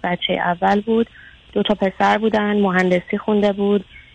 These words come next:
اه، و اینکه اونم مستر داشت، اه، و اینکه، ام، از من زودتر اومده بودن کانادا، ولی انقدر رفته بودن ایران اومده بودن، اگه بخوام بگم واقعاً کانادا اومده باشه، سه ساله، سه ساله که هست.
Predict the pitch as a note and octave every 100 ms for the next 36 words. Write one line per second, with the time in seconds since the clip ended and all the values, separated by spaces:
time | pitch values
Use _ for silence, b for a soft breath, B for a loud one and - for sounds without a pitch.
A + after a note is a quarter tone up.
0 | B - F#3+ F3+ F3+ F3+ F3 F#3 F3 F3+
1 | G3 G3 - G#3+ G#3 G#3 G#3 - G3+ G3
2 | F3+ F3+ - A3 A#3 A#3+ B3+ - - -
3 | F#3 F3+ F3 F#3 - - F#3 F#3+ G#3 -
4 | A3+ A#3 B B B B - F#3+ F3 F3
5 | - _ G3+ G3 G3 C4 A#3+ G#3+ - A3+
6 | G#3 - G3 F3+ F#3 F3+ F3+ - F#3 F3+
7 | F3+ F#3 G#3 G3 G3+ - F#3+ F3+ F#3+ F#3
8 | - F#3+ F3+ - F#3+ F3+ F3+ F#3 F3 F3+
9 | F#3+ A3+ A#3+ G#3+ G3+ G3 F#3 F#3 F3+ -
10 | B _ - F3+ G3+ F#3+ G3 A3+ A3 G3
11 | F#3+ F#3 F#3 F#3 F#3 F#3 F3+ F#3+ B3+ -
12 | A3 - F#2+ - - - - F3 - -
13 | - F#3+ - -